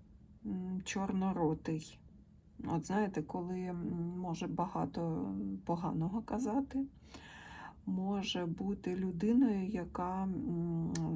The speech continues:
ну, є такі люди, як скаже, так воно, м, потім здійсниться. Але якби ж то він про хороше казав, він може наговорити якоїсь, знаєте, от такої складного чогось.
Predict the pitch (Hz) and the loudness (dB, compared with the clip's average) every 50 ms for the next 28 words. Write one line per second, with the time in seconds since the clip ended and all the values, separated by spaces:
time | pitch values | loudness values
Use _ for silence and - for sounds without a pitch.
0 | - 104 - 180 185 196 208 180 - 185 175 165 - - - - 160 151 - 175 | 0 0 0 0 2 2 2 4 2 2 2 2 -2 -4 -2 0 0 2 2 2
1 | 170 165 156 165 170 180 175 170 - - - - - 233 254 269 262 - 185 180 | 0 2 4 4 4 4 2 -2 -2 -6 -4 0 4 6 6 6 6 4 0 0
2 | - - 175 185 185 - 220 208 196 185 185 185 185 185 185 180 180 175 175 196 | 0 0 -2 -2 -2 0 0 2 2 2 2 2 0 0 0 0 -2 -2 -2 -2
3 | 202 190 170 185 185 196 180 - - 190 185 - - 190 190 185 165 160 160 190 | -2 -2 -2 -2 -2 -2 -2 -2 -2 -2 0 0 2 2 4 4 4 4 4 4
4 | 190 190 - - 196 170 170 175 170 - - - - - - 165 165 165 180 196 | 4 2 2 0 2 2 2 2 0 0 -2 -4 -2 0 2 2 4 4 2 2
5 | 208 214 214 - - - - - - - - - - - - - - - - - | 2 0 -2 -4 -10 -12 -12 -10 -10 -10 -10 -12 -12 -12 -14 -14 -16 -8 2 6
6 | 208 220 202 185 175 226 233 233 - - 214 196 190 202 202 180 165 180 214 214 | 8 8 8 8 10 10 10 8 8 4 4 6 6 6 6 6 4 4 4 4
7 | - - 196 190 175 175 165 160 - - 165 165 - 156 160 165 - 160 160 160 | 4 4 2 4 6 6 4 4 4 0 -2 0 2 2 2 4 4 4 4 4
8 | 165 160 175 190 196 202 196 185 180 190 190 196 196 180 175 180 185 185 185 196 | 2 2 2 4 4 4 4 4 4 2 2 2 2 2 2 4 4 4 4 2
9 | 180 185 190 196 196 202 208 202 - 214 175 170 175 165 - - 185 180 180 175 | 4 4 4 4 4 4 4 4 4 2 2 2 0 -2 -2 -2 0 0 0 0
10 | 170 - 190 185 185 185 165 165 175 170 175 - - 156 - 180 175 - - - | 2 2 2 0 0 0 -2 0 0 -2 -2 -2 -4 -2 -2 0 0 0 0 -2
11 | - - 185 196 175 165 185 185 185 - 165 - - - - - - - 156 135 | 0 2 2 4 4 6 4 4 4 2 2 0 -2 -2 -2 0 0 0 2 2
12 | 113 - - - - - | 0 0 -2 -6 -10 -12